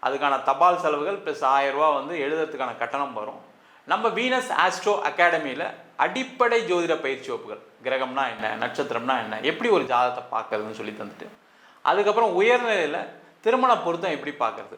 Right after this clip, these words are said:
வாஸ்து எப்படி பார்க்கறது, நியூமராலஜி எப்படி பார்க்கறது, முகூர்த்தம் எப்படி நிர்ணயம் பண்றது, அது மட்டும் இல்லாம பிரசன்னங்கள், சோழி பிரசன்னம், ஜாமக்கோல் பிரசன்னம், தாம்பூல பிரசன்னம்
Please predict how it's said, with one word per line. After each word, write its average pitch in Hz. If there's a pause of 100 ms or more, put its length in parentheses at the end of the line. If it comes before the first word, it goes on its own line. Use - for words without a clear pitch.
(140)
வாஸ்து 240 (120)
எப்படி 139
பார்க்கறது, 110 (100)
நியூமராலஜி 220
எப்படி 151 (100)
பார்க்கறது, 107 (460)
முகூர்த்தம் 233
எப்படி 185
நிர்ணயம் 147
பண்றது, 107 (200)
அது 180
மட்டும் 220
இல்லாம 196
பிரசன்னங்கள், 208 (360)
சோழி 208
பிரசன்னம், 123 (100)
ஜாமக்கோல் 156
பிரசன்னம், 120 (960)
தாம்பூல 196 (100)
பிரசன்னம் 127